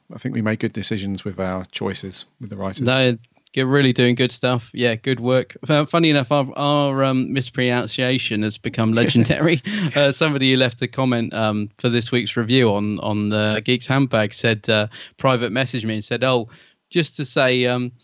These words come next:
Speaker 2: I know you're not very good at pronouncing surnames, so you don't have to pronounce mine if you don't want to. Just, just call me Alex." And I was
Speaker 1: Oh,
Speaker 2: like,
Speaker 1: cool.
Speaker 2: "What?" And then I looked at his name and I was look-, thinking, "Oh, yeah, how would you say?" <laughs>
Speaker 1: <laughs>
Speaker 2: So, uh, so yeah, but cheers, Alex.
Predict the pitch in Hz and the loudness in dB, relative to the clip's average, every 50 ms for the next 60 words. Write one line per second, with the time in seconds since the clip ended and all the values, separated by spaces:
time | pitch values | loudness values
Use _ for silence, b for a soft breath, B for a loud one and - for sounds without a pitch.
0 | _ _ - 127 127 147 156 156 135 127 120 120 - 110 117 123 123 135 127 147 | _ _ -4 0 2 2 4 4 4 2 2 0 -2 -2 -2 0 0 0 0 -2
1 | 143 156 - 160 - 220 214 190 190 196 - 180 170 151 - - 165 156 151 143 | -2 -2 -2 0 0 2 2 2 2 0 0 -2 -2 0 2 4 6 6 6 6
2 | 143 143 143 139 - 151 139 156 160 160 165 131 127 - 151 143 - 135 139 139 | 4 4 2 2 2 2 2 2 2 2 0 0 0 0 0 0 -2 -2 -2 -2
3 | 143 - - - 127 120 120 120 117 110 123 113 120 120 117 113 117 120 - - | 0 0 0 0 0 0 0 0 -2 -4 -2 -2 -2 -2 0 0 -2 -2 -2 -2
4 | - 123 127 - 123 - - - - - - - - - 131 123 117 117 113 113 | -2 -2 0 0 0 -2 -4 -8 -8 -8 -8 -6 -2 0 2 2 2 2 2 2
5 | 113 117 113 110 - - - - - 139 139 139 - 139 131 127 123 117 147 190 | 0 0 0 -2 -4 -4 -4 0 2 4 4 4 4 4 2 2 2 2 2 0
6 | 190 180 202 165 B - 135 143 147 147 147 156 170 180 147 - 170 156 139 135 | -2 -6 -12 -10 B 2 4 4 6 6 6 6 6 4 4 2 2 2 4 4
7 | 151 143 127 120 117 120 120 123 120 123 135 139 139 - - 135 127 123 - 123 | 2 2 2 0 -2 -2 -2 -4 -4 -4 -4 -4 -4 -4 -2 -2 -2 0 0 -2
8 | 127 151 185 208 220 220 190 139 127 165 202 226 233 220 226 208 - - 131 110 | -2 0 0 0 2 2 2 4 4 4 2 4 4 4 4 4 4 2 -2 0
9 | - - 156 127 - - - - - - - - - _ - - 160 170 - 202 | 2 4 2 2 2 0 -6 -4 -2 -2 -2 -2 -4 _ -4 -4 -4 -4 -4 -2
10 | 196 - - 220 196 - - - - 139 135 135 131 135 135 131 135 143 - - | -2 -2 -2 -2 -4 -6 -6 -4 -4 -2 -2 0 2 2 2 2 0 -2 -6 -6
11 | - - 123 120 120 113 113 117 113 117 117 135 - - - 131 120 113 107 113 | -4 -4 -2 0 0 -2 -2 -4 -6 -6 -8 -8 -4 0 0 2 2 2 0 -2
12 | 113 - - | -4 -4 -6